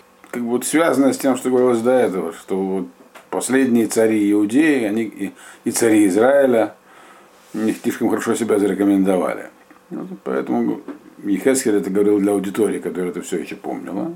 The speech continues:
Поэтому он говорит: "Хватит, все. Будет полная, должна быть, быть полная справедливость. У царя будет свой домен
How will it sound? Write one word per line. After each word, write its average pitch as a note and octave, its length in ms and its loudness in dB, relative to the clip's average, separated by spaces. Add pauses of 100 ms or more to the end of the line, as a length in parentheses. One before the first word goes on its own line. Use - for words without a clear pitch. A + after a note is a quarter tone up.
Поэтому D#3+ 360 -12
он F#3+ 80 -10
говорит: C3+ 220 -8 (280)
"Хватит, E3 420 -2
все. - 280 -6 (1400)
Будет C3 360 0
полная, D3+ 380 4
должна A#2+ 300 4
быть, B2 160 2
быть A2+ 200 2
полная C#3 360 4
справедливость. A#2+ 960 2 (520)
У F#2+ 520 -4 (380)
царя A2+ 320 0
будет G2 280 -4
свой G2+ 360 -4
домен C3 580 2